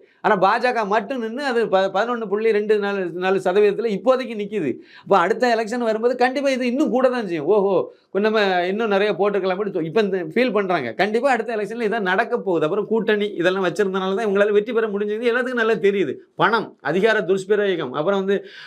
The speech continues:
அஹ், தேர்தல் பணியில ஈடுபட்டிருந்தவங்களா விலை கொடுத்து வாங்குனது,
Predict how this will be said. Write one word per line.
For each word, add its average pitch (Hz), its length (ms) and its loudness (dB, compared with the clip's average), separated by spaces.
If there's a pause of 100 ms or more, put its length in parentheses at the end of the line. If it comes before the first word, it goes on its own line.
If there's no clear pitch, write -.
(120)
அஹ், 165 160 4
தேர்தல் 220 400 2
பணியில 208 260 -2
ஈடுபட்டிருந்தவங்களா 202 680 0
விலை 214 220 4
கொடுத்து 208 260 0
வாங்குனது, 180 440 0